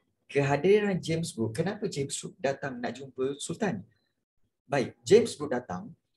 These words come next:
adalah untuk mengesahkan penyerahan Sarawak seperti yang dilakukan oleh Pangeran Raja Muda Hashim. Jadi, tindakan James Brooke ini menyebabkan Sultan bersetuju,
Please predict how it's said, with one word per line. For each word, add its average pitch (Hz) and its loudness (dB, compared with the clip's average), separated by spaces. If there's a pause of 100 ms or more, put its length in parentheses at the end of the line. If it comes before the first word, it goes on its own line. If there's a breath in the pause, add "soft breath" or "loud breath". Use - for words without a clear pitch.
(120)
adalah 123 -8
untuk 131 -4
mengesahkan 139 -2 (960)
penyerahan 127 2
Sarawak 107 -2 (500 soft breath)
seperti - -2
yang 107 0
dilakukan 117 -2
oleh 101 -4
Pangeran 110 -2
Raja 104 -6
Muda 98 -6
Hashim. - -10 (1040)
Jadi, 120 -2
tindakan 117 -2
James 135 4
Brooke 143 -2
ini 170 0
menyebabkan 113 -4
Sultan 139 -4
bersetuju, 110 -4